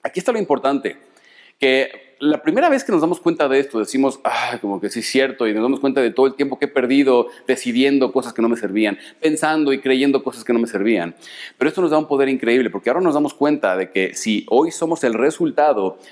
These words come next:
de todas nuestras decisiones y acciones, hoy podemos tomar decisiones y acciones que nos van a llevar a otro resultado, y en este momento estamos en control, ¿ok? Hay que reconocer eso.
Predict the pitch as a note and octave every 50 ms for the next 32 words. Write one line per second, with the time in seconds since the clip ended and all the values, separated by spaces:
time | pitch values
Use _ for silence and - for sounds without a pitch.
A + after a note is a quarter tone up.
0 | - - G#2 A2 - - C#3 D#3+ D#3+ D3 - C3 A2+ A#2+ A#2 C3 A#2 - C3 B2
1 | A2+ A#2 G2+ - - - G#3 G3 C3+ A#2+ A#2 A2 - - - _ _ _ _ -
2 | - - - - G3+ G3 G3 F3 F3+ C3+ C3+ B2 C#3 C3+ C3+ C3+ - A#2+ A#2 A#2
3 | A2+ A2+ A2+ A#2 A#2 A#2+ D3+ D#3 - - F#3 D3+ C3 B2+ A#2+ A#2+ A#2+ A#2+ - A#2
4 | A2+ A2 A2 G2+ - - - D#3+ G3 G3 E3 C#3 C3 C3 C3 - - - - _
5 | _ - D#3 D#3 D3 C3 C#3+ C#3+ D3 C#3 B2+ B2 A#2+ B2 B2 - - - A#2+ -
6 | - D3 D#3+ G3 G3 - D#3 C3+ B2 A#2 - G#2+ F#2+ A2+ G#2+ G#2+ G#2+ G2+ - A#2+
7 | A2 A2+ G#2+ A2 B2 B2 - E3+ D#3 B2+ B2 C3 B2+ A#2 - - A2+ B2+ A#2+ -
8 | G#2 F#2 - E2+ F2 - F#2+ G2 F#2 D#2 - _ _ _ _ _ _ - - -
9 | G#2 A#2 A#2+ A#2+ - - - - - - - - - C3 B2 - - G#2+ G#2 -
10 | A2 G#2+ A2+ G2+ F2+ E2